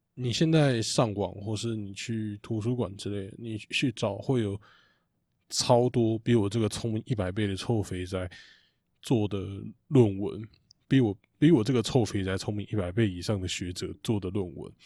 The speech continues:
真的很多很多。我的资料基本上都是网络搜寻、维基，还有一些其他的东西取得的。那如果你想要对这个东西背后的社会现象很感兴趣，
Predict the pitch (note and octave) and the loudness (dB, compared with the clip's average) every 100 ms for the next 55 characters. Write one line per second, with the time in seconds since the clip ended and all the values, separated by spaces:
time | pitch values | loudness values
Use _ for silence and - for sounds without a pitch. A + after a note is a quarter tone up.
0 | - - _ - A#2+ F#2 A#2 - A2 G2+ | -20 -20 _ 0 2 2 0 -2 -2 -2
1 | - F#2 F#2+ F2+ F#2 - _ _ _ _ | -4 -8 -6 -6 -6 -12 _ _ _ _
2 | _ _ _ _ _ _ A2 G2 G#2+ - | _ _ _ _ _ _ 2 4 2 2
3 | C#3+ C#3 - B2+ F#2+ A2 G#2+ - - - | 4 4 2 -2 0 -2 -2 -6 -20 -20
4 | _ - A#2 B2+ G#2 F2+ B2 A2 B2+ B2 | _ 2 4 6 4 4 2 4 2 2
5 | A2+ G2 G2 G2+ G2+ G#2+ A#2+ A#2 G2+ G2+ | 0 -4 -2 -2 -2 -2 0 0 0 -2
6 | G2+ - G#2+ - G2+ F#2+ G#2 F#2+ G#2 G2+ | -2 -2 -4 -4 -4 -2 -4 -4 -6 -6
7 | A2 G2 - - F2 A2 - G#2+ - - | -6 -8 -8 -8 -10 -10 -8 -10 -10 -18
8 | - - _ - A2 F#2 - _ _ A#2+ | -20 -20 _ -8 -6 -6 -12 _ _ -2
9 | A#2+ A#2 A2+ - F#2+ G#2 G2+ - - _ | 2 2 2 -2 -2 -2 -4 -8 -20 _
10 | C#3+ A2+ A#2 A#2 G#2+ A2+ G#2 G#2 G#2 - | 0 0 0 -2 -2 -2 -2 -4 -6 -2
11 | G#2+ G2+ F#2+ - G2+ G#2+ F#2+ F#2 G2 - | -2 0 -4 -2 0 0 0 -6 -6 -8
12 | F#2 G2+ F2+ F2+ F#2+ - G#2 | -8 -4 -4 -4 -10 -6 -8